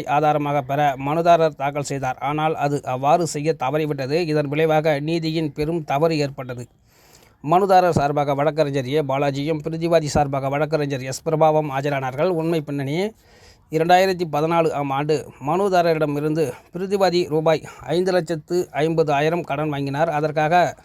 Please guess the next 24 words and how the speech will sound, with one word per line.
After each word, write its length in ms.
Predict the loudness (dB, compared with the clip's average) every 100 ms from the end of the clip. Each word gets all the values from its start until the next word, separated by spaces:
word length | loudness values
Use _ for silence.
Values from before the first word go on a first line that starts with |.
| _ -12
அவர் 280 | 0 2 4
ஒரு 180 | 4 0
காசோலையை 560 | 0 -2 0 0 0 0 -2
பிணையாக 500 | -4 0 2 2 2
வழங்கினார். 440 | 0 -2 -2 -4 _ _ _ _ _ -20 -6
மேற்படி 420 | 0 2 2 0 0
காசோலை 440 | 2 2 2 2 0
பணமாக்குவதற்காக 920 | -4 -6 -2 -2 -2 -2 -2 -2 0
சமர்ப்பிக்கப்பட்ட 720 | -2 -2 -2 -2 -2 -4 -2 -6
போது 220 | -4 -6 -8 -14 -10 0
அது 200 | 2 2 -4 -8
போதுமான 520 | -2 -2 0 0 0
நிதி 220 | 0 -2 -2
இல்லை 240 | 0 0 0
என்ற 200 | -2 -2 -4
ஒப்புதலுடன் 640 | -4 -4 -2 0 0 -2 -4
திரும்பி 320 | -4 -2 -4
அனுப்பு-, 320 | -4 -8 -6 -6
அனுப்பப்பட்டது. 560 | -4 -2 -2 -4 -8 -12 _ _ _ _ _ _ -20 _
எனவே 260 | 0 2 2 0
மனுதாரர் 540 | -2 2 4 2 0 -2
மேற்படி 480 | 0 0 0 -2 -2 -6 -14 _ _ _ -2
கடன் 280 | 0 0 0
தொகையை 320 | 0 0